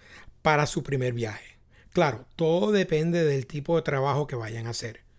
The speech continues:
Por eso es importante comunicarse con un movilizador en la oficina del distrito.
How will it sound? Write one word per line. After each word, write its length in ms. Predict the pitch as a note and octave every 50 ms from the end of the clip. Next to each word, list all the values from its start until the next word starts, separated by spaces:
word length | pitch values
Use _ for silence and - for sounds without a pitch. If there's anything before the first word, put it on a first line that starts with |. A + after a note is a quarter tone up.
| - - - - - - - - - _
Por 140 | - C#3+ C#3
eso 200 | D3+ D3 - G3+
es 100 | - -
importante 720 | G#3+ G#3 G3 - A3+ G3+ G3 - E3+ D#3+ D#3+ D#3 - E3
comunicarse 1080 | - - D3 C3+ B2+ B2+ B2 A#2 - - - C#3+ C#3+ D#3 E3 E3+ - - F#3+ F#3 F3 - _
con 380 | - - D#3+ D#3 E3 F3 F3+
un 120 | F3+ E3+ D#3+
movilizador 840 | D3 C#3+ C#3 C#3 C3+ C3 C3+ - - C#3 B2+ B2 C#3 C#3+ D#3 D#3+ - - - - - _ _
en 240 | - D#3+ D3+ D3 D3
la 100 | D3 C#3+
oficina 680 | D3 C3+ - - - - - - B2 A#2+ B2 C3 C3 B2+
del 160 | B2+ B2 A#2+
distrito. 640 | C3+ C3 - - - F#3 G#3+ G#3+ - D#3 C3 -